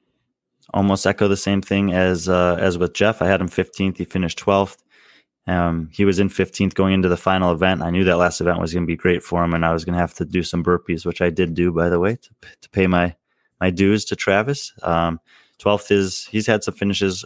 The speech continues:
around there in previous years at the games. To still be doing it as he's getting older, as his family's getting bigger with the other things he has going on.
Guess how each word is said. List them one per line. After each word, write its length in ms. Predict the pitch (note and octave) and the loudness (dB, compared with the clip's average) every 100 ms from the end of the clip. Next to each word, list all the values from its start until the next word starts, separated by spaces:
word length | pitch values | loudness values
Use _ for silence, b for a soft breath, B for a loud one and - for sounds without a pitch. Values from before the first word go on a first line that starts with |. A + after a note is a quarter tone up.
| - | -2
around 380 | F#2 F#2 F#2 | 2 4 2
there 360 | F2+ F#2 G#2+ G#2 - | 2 2 0 -6 -8
in 160 | F#2 | -8
previous 420 | E2+ F#2 F#2 E2+ | -2 0 0 0
years 180 | F#2 F#2 | 0 0
at 80 | F#2+ | 0
the 80 | F#2 | -2
games. 580 | E2+ F2+ G#2 B2 - - | -2 0 0 -2 -8 -12
To 100 | - | -8
still 220 | - G#2 | -2 0
be 120 | G2 F2+ | 0 0
doing 320 | F#2 G2 G2+ | 0 0 0
it 180 | G#2+ - _ _ _ | -2 -4 _ _ _
as 120 | F#2+ | -2
he's 140 | F#2+ F#2 | -2 0
getting 200 | F#2 F2+ | 0 2
older, 380 | F2+ F2+ G2 | 2 2 2
as 180 | E2+ F2+ | 2 0
his 140 | F2+ - | -2 -2
family's 300 | F#2+ F#2 F2 | -2 0 -2
getting 220 | F2+ E2+ | -2 -2
bigger 340 | F2+ F2+ F#2+ | 0 0 0
with 160 | F2+ F#2 | 0 -2
the 100 | F#2 | 0
other 160 | F2+ F2 | 0 0
things 280 | F#2+ F#2 | -4 -6
he 80 | F#2+ | -2
has 140 | F2+ E2+ | -2 -2
going 260 | F2+ F2+ | -2 0
on. 240 | F2+ F#2 | 0 -2